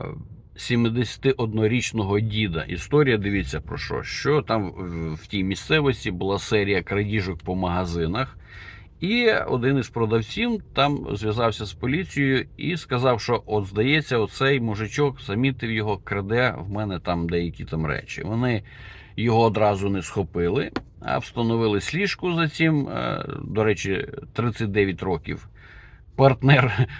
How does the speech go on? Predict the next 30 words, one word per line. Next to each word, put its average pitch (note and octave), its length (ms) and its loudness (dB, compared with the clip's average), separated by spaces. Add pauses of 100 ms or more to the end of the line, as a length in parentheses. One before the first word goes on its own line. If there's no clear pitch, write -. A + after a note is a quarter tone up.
(120)
<laughs> - 300 -20
по C3+ 140 8
кримінальному C3+ 760 6
бізнесу. D#3 680 4 (640)
А D3 80 4
вслід-, D#3 400 0
вс-, C3+ 640 2
встановили D#3 600 4
за C3+ 120 4
ним C3+ 180 4
сліжку, G#2+ 720 -2 (260)
е, - 40 -4 (200)
побачили, C3 600 6
як A#2+ 160 2
він C3 80 4
вкрав A2 560 6 (160)
певну G#2+ 360 2
річ, G#2+ 240 -4
подивилися, A#2 680 2
куди A2 320 -2
він G#2+ 180 0
відніс, C#3+ 460 -4
і F#3 140 -6
він F#3 180 -2
відніс C3+ 340 0
до A2+ 160 -2
цього B2 240 0
діда G#2 340 -2
сімдесятиоднорічного. F2+ 1800 -4
<laughs> B2+ 100 0